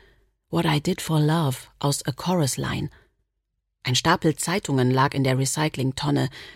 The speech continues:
ganz oben eine Ausgabe der Hampstead Review, und auf einem hohen Regal waren Sonnenhüte zu sehen, die meine Mutter dort den ganzen Winter überlagerte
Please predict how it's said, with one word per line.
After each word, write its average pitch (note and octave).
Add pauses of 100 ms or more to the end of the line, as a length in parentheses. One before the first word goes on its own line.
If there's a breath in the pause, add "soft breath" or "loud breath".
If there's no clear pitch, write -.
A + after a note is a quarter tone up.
(140 loud breath)
ganz F3
oben F3+
eine D#3+
Ausgabe E3
der C#3+
Hampstead F#3+
Review, C#3+ (440 loud breath)
und C#3
auf D3
einem C#3
hohen G3
Regal D#3+
waren D3
Sonnenhüte D3
zu -
sehen, D3+ (320 loud breath)
die -
meine -
Mutter D#3
dort D3
den C#3
ganzen D3
Winter E3
überlagerte C#3+